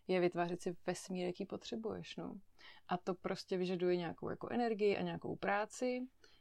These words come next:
ale když to do toho vložíš, tak vlastně si můžeš vytvořit prostředí, který je extrémně negativní nebo extrémně pozitivní.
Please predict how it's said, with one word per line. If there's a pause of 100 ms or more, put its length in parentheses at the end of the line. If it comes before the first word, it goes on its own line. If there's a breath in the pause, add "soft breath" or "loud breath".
(140)
ale
když
to
do
toho
vložíš,
tak
vlastně (180)
si
můžeš
vytvořit
prostředí,
který
je
extrémně
negativní
nebo (100)
extrémně
pozitivní.